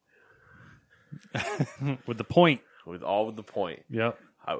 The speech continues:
Speaker 2: Your Honor, I'd like to cross-examine that man's pet parrot.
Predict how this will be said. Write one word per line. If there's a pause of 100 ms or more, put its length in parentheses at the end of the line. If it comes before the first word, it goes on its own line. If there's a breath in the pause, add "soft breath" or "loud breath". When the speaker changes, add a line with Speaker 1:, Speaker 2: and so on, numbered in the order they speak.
Speaker 2:
Your
Honor,
I'd
like
to
cross-examine
that
man's
pet
parrot.